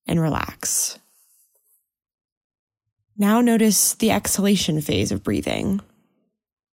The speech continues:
Observe as the air leaves your lungs and begins to travel upward. Focus your attention on that moment of each breath. Now turn your attention to the breath traveling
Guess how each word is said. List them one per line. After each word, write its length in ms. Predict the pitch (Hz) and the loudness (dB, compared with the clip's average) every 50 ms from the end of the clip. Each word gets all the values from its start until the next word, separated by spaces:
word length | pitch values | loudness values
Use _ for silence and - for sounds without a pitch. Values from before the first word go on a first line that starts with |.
| _ _ _ _ _ _ _ _ _ _ _ _ - | _ _ _ _ _ _ _ _ _ _ _ _ -6
Observe 380 | - 196 180 170 208 214 226 220 | -2 0 2 2 4 4 4 4
as 100 | 226 190 | 4 2
the 120 | 233 - | 2 0
air 420 | - - 180 175 175 175 180 180 175 | 2 2 2 2 2 2 2 2 2
leaves 340 | 175 185 190 202 208 185 - | 2 4 4 4 4 4 2
your 140 | 208 196 | 2 2
lungs 800 | 180 175 165 165 175 196 220 254 262 254 - - - - - - _ _ _ _ _ _ _ | 2 2 2 2 2 2 2 0 0 0 0 0 0 -2 -2 -6 _ _ _ _ _ _ _
and 120 | - 190 175 | -6 -4 -2
begins 360 | 190 185 - 202 202 208 - | -2 0 2 4 4 4 2
to 60 | - | 0
travel 380 | 196 - - 196 190 175 185 - - | -2 -2 0 0 0 0 0 -2 0
upward. 580 | - 190 - - - - - - - - 196 - _ _ _ _ _ _ _ _ _ _ _ _ _ _ _ _ _ _ _ _ _ _ _ _ _ _ _ _ - | -2 -4 -4 -4 -6 -6 -6 -6 -6 -6 -8 -10 _ _ _ _ _ _ _ _ _ _ _ _ _ _ _ _ _ _ _ _ _ _ _ _ _ _ _ _ -10
Focus 460 | - - 226 226 - 247 226 - 240 | -2 0 0 2 2 2 2 2 2
your 80 | 233 | 2
attention 880 | 226 214 - 202 185 190 - - 202 180 170 170 175 170 170 175 180 - | 0 2 2 2 2 2 2 2 0 2 2 2 2 2 2 0 0 -2
on 140 | - - 185 | 0 0 2
that 180 | 180 180 - - | 2 2 2 2
moment 400 | 185 185 180 175 151 139 156 - | 2 2 4 2 2 0 -2 -2
of 100 | - 165 | -2 -2
each 220 | 160 156 - - | -2 -4 -4 -4
breath. 480 | - - - - - - - - - - - _ _ _ _ _ _ _ _ _ _ _ _ _ _ _ _ _ _ _ _ _ _ _ _ _ _ _ _ _ _ _ _ _ _ _ _ _ _ _ _ _ _ _ _ _ _ _ _ _ _ _ | -4 -4 -2 -2 -4 -4 -6 -10 -14 -16 -20 _ _ _ _ _ _ _ _ _ _ _ _ _ _ _ _ _ _ _ _ _ _ _ _ _ _ _ _ _ _ _ _ _ _ _ _ _ _ _ _ _ _ _ _ _ _ _ _ _ _ _
Now 180 | - 208 208 214 | 0 2 2 2
turn 280 | 220 - 226 262 254 | 2 2 2 4 4
your 120 | 247 233 233 | 4 4 4
attention 680 | 226 - - 202 185 175 - 196 175 170 170 170 170 | 2 2 2 2 2 2 2 2 2 2 2 2 0
to 100 | 175 - | 0 0
the 80 | 180 180 | 0 0
breath 260 | - 175 170 180 - | 0 0 0 0 0
traveling 560 | - - 196 165 165 - - 170 156 156 175 | -2 -2 0 0 0 0 0 0 0 0 -2